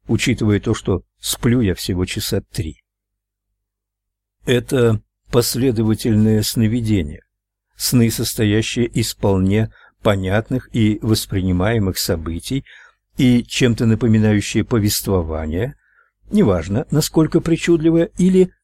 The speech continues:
просто калейдоскоп образов. Ральф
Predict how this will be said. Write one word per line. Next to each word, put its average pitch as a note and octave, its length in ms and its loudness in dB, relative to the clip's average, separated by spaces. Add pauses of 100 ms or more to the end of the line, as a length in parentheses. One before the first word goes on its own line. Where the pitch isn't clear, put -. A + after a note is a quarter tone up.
(140)
просто F3 380 2
калейдоскоп C3 760 -2
образов. D#2 380 -8 (1400)
Ральф A#2+ 500 0